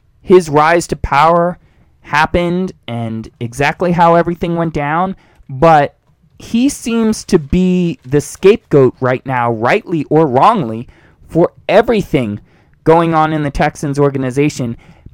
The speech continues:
And I would like to say it's not that easy. I don't know this guy. I don't know how much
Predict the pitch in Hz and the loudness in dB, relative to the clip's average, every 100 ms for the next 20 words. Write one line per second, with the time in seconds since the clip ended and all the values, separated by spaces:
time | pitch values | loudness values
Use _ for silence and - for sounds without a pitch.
0 | - _ _ _ _ _ _ - 196 240 | -20 _ _ _ _ _ _ -8 0 2
1 | 277 254 247 214 - 214 160 - 175 165 | 2 2 2 0 2 2 2 0 2 2
2 | 151 123 120 107 90 78 76 - - _ | 2 0 0 -2 -6 -12 -18 -20 -20 _
3 | - _ _ _ _ _ _ - _ - | -20 _ _ _ _ _ _ -20 _ 0
4 | 269 247 135 151 160 180 180 - 170 160 | 0 0 0 2 2 2 0 0 2 2
5 | 160 165 _ _ - - 180 170 170 160 | 0 -6 _ _ -8 0 2 2 0 0
6 | 156 156 - | -2 -2 -4